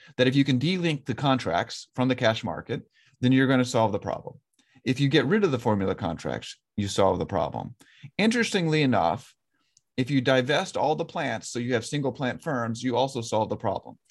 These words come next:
So there are a variety of solutions, some of which are, might be feasible from a regulatory standpoint, other of which might be more difficult to accomplish, um, uh, that, that, um, would potentially address sort of the, the, the, um,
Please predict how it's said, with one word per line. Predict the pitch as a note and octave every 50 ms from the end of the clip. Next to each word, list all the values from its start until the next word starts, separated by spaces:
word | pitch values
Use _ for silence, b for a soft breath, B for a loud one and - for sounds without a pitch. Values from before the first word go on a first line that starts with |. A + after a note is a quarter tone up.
| b b b b b
So | b F3+
there | E3+ F#3 F3+
are | E3+
a | E3
variety | F#3 G3 G#3 G#3 G#3 G3 F3 D#3+
of | C#3
solutions, | - - D3+ F3 G3+ G3+ F#3 - - C3 C3+ C#3 -
some | C#3+ C3+ C#3+ C#3
of | B2
which | B2+ C3 B2 - C3+
are, |
might | A#2+ A#2+ A#2+ A#2 A2+
be | B2 A2+ A2+
feasible | - B2+ B2 A#2 B2 G2+ A#2 A#2
from | A2+ - A#2 G#2+
a | A2 G#2+
regulatory | G#2+ A2 A2+ A2+ G#2+ A#2 A2+ - A2+ G#2 G2+ G2
standpoint, | - - F#2 F#2+ G2 - B2+ B2+ B2 B2
other | B2 A#2 A#2 G#2+
of | G2
which | G#2+ A2 - -
might | G#2+ G2 G2
be | G#2 G#2
more | G#2+ G#2+ G#2+
difficult | G2 G2+ G2 - - - - -
to | G2 G2
accomplish, | G#2 - E3 E3+ F3 F3 - - G2+ A#2 - - - b b b b b b b b -
um, | B2+ A#2+ A2 A2 A2 A2 G#2+ G#2 G#2+ G#2 G2+ F#2+ - _ _ _ _ -
uh, | G#2+ A2 G2+ G2+ G#2 G#2 G#2 G#2 G2+ G2 G2 D#2 - _ _ _ _
that, | - A#2+ A#2 A#2 A2+ A#2 A2+ A2 G2 - _ _
that, | - G#2+ G#2+ A2 A2 G#2+ G2+ G2 F2+ - _ -
um, | G#2 G2+ F#2+ F2+ E2 G2 - - _ -
would | A2+ A#2 A#2+ A#2+ A#2+ A2+
potentially | A#2 A2+ A#2+ A#2 A2 - G#2 G2+
address | G2+ G2 G2+ G2+ G2+ G2+ F#2+ G2+ - -
sort | - - G2+ F2
of | F2+ G2 F#2 F2+
the, | - G#2 F#2+ - - -
the, | - G#2 G2+ G2 - - - -
the, | G#2+ F#2+ F#2+ F#2+ F2+ - - -
um, | E2+ E2 F2+ - - - D#2 - -